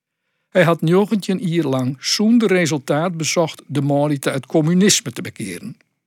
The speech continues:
Alle weken weg vertelde Melle de verhalen die te lezen hier in een kranten van oorlogweken oud.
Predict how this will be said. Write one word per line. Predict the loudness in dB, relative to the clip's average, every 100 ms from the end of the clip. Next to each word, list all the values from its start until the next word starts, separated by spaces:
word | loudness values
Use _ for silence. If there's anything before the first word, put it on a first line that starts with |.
| _ _ _ _ _ _ _ _ -2
Alle | 4 6 6
weken | 4 2 2
weg | 4 2
vertelde | 0 -4 0 0 0
Melle | -2 -2 -2 -2
de | -4
verhalen | -6 -8 -6 -6 -4 -4
die | -4 -6
te | -6
lezen | -4 -2 -2 -2
hier | -2 -2 -4
in | -6
een | -2
kranten | 2 2 2 0
van | 0
oorlogweken | 2 2 2 0 0 0
oud. | -4 -10 -14 -20